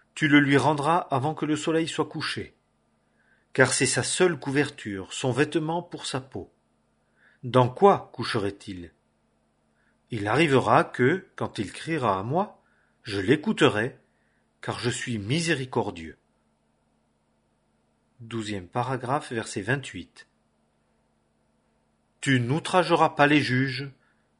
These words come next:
et tu ne maudiras pas le prince de ton peuple. Treizième paragraphe, versets vingt-neuf à trente et un. Tu ne différeras point à m'offrir de l'abondance de ton grenier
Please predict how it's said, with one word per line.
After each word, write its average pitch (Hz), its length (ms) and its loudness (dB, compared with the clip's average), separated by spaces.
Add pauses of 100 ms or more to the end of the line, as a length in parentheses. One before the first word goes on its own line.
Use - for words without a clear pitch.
(120)
et 135 120 -2
tu 131 160 -2
ne 101 160 -4
maudiras 165 560 2
pas 165 200 2
le 135 160 -2
prince 156 400 0
de 165 80 -6
ton 156 180 -6
peuple. - 500 -8 (1900)
Treizième 98 420 -8
paragraphe, 131 640 -2
versets 110 300 -8
vingt-neuf 135 540 -4
à 104 60 -6
trente 135 300 -6
et 101 120 -2
un. 85 120 -12 (2000)
Tu 147 140 -2
ne 127 140 4
différeras 175 680 2
point 175 340 2
à 135 80 2
m'offrir 147 480 0
de 123 100 0
l'abondance 147 640 2
de 143 100 -6
ton 139 180 0
grenier 135 640 0